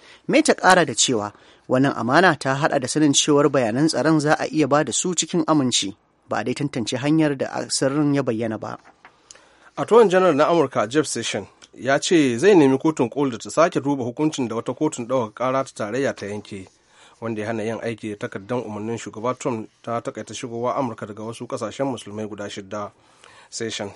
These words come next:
Speaker 2: ya ba da bayani a jiya Alhamis, inda yake cewa dokar shugaba Trump ba ta da matsala don tana cikin ikon da yake da shi, shi a ɗaukan matakan da ya ga sun dace na kare ƙasa.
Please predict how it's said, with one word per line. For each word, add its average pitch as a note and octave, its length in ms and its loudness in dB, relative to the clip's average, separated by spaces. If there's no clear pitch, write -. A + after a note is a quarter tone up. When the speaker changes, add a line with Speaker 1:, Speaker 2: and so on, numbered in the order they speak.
Speaker 2:
ya A2+ 140 -4
ba A#2 180 0
da A2+ 80 -10
bayani A2+ 360 -6
a G2+ 60 -8
jiya G#2+ 160 -6
Alhamis, A2 460 -10
inda A2 180 -10
yake G#2+ 220 -10
cewa A2 240 -6
dokar G#2+ 300 -8
shugaba G#2+ 400 -10
Trump G#2 260 -12
ba D#3+ 160 2
ta C#3 100 -4
da A2+ 60 -2
matsala G#2+ 460 -6
don A#2+ 140 -4
tana A#2+ 220 -2
cikin C#3 320 -4
ikon D#3 300 -2
da A2+ 80 -4
yake A2+ 180 -8
da G2+ 60 -12
shi, D3+ 240 -2
shi - 280 -4
a A2+ 180 -4
ɗaukan B2+ 340 -4
matakan B2 420 -4
da A2 260 -6
ya B2 100 -6
ga B2 80 0
sun C3 200 -4
dace C3 400 0
na A#2 240 -4
kare A#2 260 -2
ƙasa. G2+ 380 -8